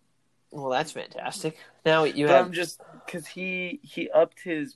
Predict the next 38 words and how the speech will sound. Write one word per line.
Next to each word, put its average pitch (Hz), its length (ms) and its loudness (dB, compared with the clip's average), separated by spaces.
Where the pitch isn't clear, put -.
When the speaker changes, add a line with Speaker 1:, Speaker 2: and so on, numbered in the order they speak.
Speaker 2:
points 143 420 -8
total 98 600 -6
by 110 140 0
Speaker 1:
By 117 140 2
Speaker 2:
what, 123 200 -4
like, - 200 -16
six - 200 -20
Speaker 1:
two. 127 240 2
Speaker 2:
points? 131 440 -10
No, 143 220 2
the, 123 320 -2
the 120 140 -14
Speaker 1:
Oh, 165 200 8
Speaker 2:
uh, 131 40 0
Speaker 1:
from, 139 240 -4
from, 135 160 -6
from 143 180 -6
Speaker 2:
rookie 143 120 -6
Speaker 1:
first 151 240 2
to 143 60 -6
Speaker 2:
year. 135 100 -4
Speaker 1:
second, 135 380 -6
yeah. 101 220 -6
Speaker 2:
Yeah. 101 280 -8
How 123 80 -10
much 127 180 -10
was 120 180 -14
it? 131 120 -18
Speaker 1:
It 135 100 -12
was 135 140 -6
from 139 180 -8
eleven 139 340 0
point 139 220 -6
six 131 240 -4
to 127 80 -8
seventeen 123 480 -6
point 107 220 -10
three. - 280 -10